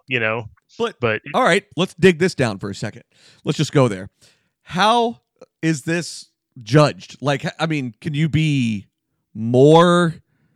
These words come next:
Speaker 2: like, realistic as an autistic person? Is that what you're going for here? It, whenever we're looking at the, you know, taking movie, you know, awards and stuff away, like, h-, how do you even touch that?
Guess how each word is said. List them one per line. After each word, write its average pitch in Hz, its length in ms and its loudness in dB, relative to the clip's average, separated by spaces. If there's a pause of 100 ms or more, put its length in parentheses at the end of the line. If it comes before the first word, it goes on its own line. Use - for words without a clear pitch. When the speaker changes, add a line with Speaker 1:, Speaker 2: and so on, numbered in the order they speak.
(260)
Speaker 2:
like, 139 260 2
realistic 156 720 4
as 123 160 2
an 123 100 -2
autistic 139 600 -2
person? 214 380 -2
Is 139 120 -2
that 135 160 0
what 139 160 -4
you're 175 80 0
going 190 340 -2
for 214 220 -4
here? 233 280 -6
It, 147 240 -6
whenever 143 280 -2
we're 139 160 -4
looking 135 320 -6
at 131 200 -10
the, 110 340 -4 (520)
you 143 120 0
know, 104 160 -2
taking 135 480 0
movie, 135 420 0 (460)
you 123 140 0
know, 107 200 0
awards 127 460 4
and 131 100 -4
stuff 151 220 -4
away, 139 320 2
like, 156 180 0
h-, 139 100 -4
how 131 260 0
do 170 80 -2
you 185 100 2
even 156 260 -2
touch 214 300 -4
that? - 240 -14